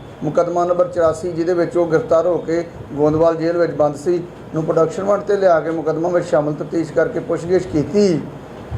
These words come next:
ਤਾਂ ਉਹਨੇ ਫਰਦ ਇੰਕਸ਼ਾਫ ਕੀਤਾ ਕਿ ਇਹ ਜਿਹੜੀ ਦੇਸੀ ਦਾਰੂ ਆ, ਉਹਨੂੰ ਸਾਜਨਪ੍ਰੀਤ ਸਿੰਘ ਏਲੀਅਸ ਸਾਜੂ ਵਾਸੀ ਜਗਤਪੁਰਾ, ਜ਼ਿਲ੍ਹਾ ਤਰਨਤਾਰਨ, ਥਾਣਾ ਝਬਾਲ ਜਿਹੜਾ ਸਪਲਾਈ ਕਰਦਾ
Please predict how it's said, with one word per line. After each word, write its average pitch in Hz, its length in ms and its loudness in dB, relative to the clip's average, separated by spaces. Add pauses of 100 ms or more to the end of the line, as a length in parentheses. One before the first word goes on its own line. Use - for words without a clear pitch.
(240)
ਤਾਂ 214 260 4 (280)
ਉਹਨੇ 247 280 2
ਫਰਦ 180 260 0
ਇੰਕਸ਼ਾਫ 180 420 2
ਕੀਤਾ 175 460 2 (380)
ਕਿ 196 120 4 (160)
ਇਹ 220 260 6
ਜਿਹੜੀ 180 300 0
ਦੇਸੀ 156 420 0
ਦਾਰੂ 151 400 2
ਆ, 170 360 4
ਉਹਨੂੰ 165 400 0 (280)
ਸਾਜਨਪ੍ਰੀਤ 175 680 0
ਸਿੰਘ 170 320 0
ਏਲੀਅਸ 156 420 0
ਸਾਜੂ 156 420 2 (340)
ਵਾਸੀ 165 380 2
ਜਗਤਪੁਰਾ, 160 720 2 (260)
ਜ਼ਿਲ੍ਹਾ 175 220 4
ਤਰਨਤਾਰਨ, 180 640 0
ਥਾਣਾ 165 200 2
ਝਬਾਲ 160 360 2
ਜਿਹੜਾ 165 220 4
ਸਪਲਾਈ 151 380 0
ਕਰਦਾ 156 440 2